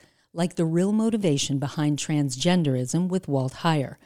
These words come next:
who struggled with childhood trauma before embracing the gender therapist's so-called cure of transitioning to a woman. Now a prominent voice for detransitioners, Walt shared his harrowing story with cap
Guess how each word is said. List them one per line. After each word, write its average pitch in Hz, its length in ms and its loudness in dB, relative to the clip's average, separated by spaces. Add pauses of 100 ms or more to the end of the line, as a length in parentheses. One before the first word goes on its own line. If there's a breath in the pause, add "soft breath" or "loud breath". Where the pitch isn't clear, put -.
(240 soft breath)
who 190 140 -2
struggled 143 560 0
with - 220 -6
childhood 143 640 -2
trauma 160 420 0
before 160 400 -2
embracing 160 640 2
the 143 100 2
gender 147 320 2
therapist's 139 560 -2
so-called 135 600 -4
cure 151 500 0 (340 soft breath)
of 151 120 -8
transitioning 139 760 2
to 139 120 -4
a 139 40 2
woman. 135 480 0 (600 soft breath)
Now 180 460 2
a 170 100 0
prominent 220 560 0
voice 147 360 2
for 151 140 2
detransitioners, 135 1120 0 (300 loud breath)
Walt 156 320 0
shared 151 420 2
his 147 180 0
harrowing 143 480 2
story 147 440 2
with 131 220 -2
cap - 340 -2